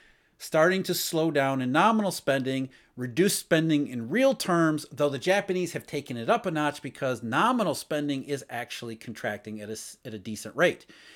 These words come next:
In the month of May, the latest numbers we got, real household spending was down one and a half percent month over month. Nominal household spending was down one percent in May, and it is down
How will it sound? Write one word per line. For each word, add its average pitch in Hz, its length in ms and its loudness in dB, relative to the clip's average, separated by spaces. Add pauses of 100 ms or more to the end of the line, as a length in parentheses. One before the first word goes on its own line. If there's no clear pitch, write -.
(200)
In 220 200 4
the 277 60 8
month 247 300 4
of 226 160 8
May, 220 260 4
the 117 120 -2
latest 165 340 2
numbers 165 300 -2
we 151 80 -8
got, 104 340 -6 (380)
real 233 320 6
household 214 560 4
spending 139 640 -2 (260)
was 147 140 -4
down 151 300 4
one 147 160 4
and 160 120 0
a 151 40 -2
half 123 320 -4
percent 117 340 -6
month 107 240 -12
over 104 180 -6
month. 147 320 2 (320)
Nominal 214 680 6
household 135 520 0
spending 110 480 -6
was 131 160 -4
down 147 300 2
one 143 200 0
percent 139 520 -4
in 113 180 -4
May, 185 440 4 (240)
and 156 120 0
it 240 140 4
is 254 140 0
down 202 400 2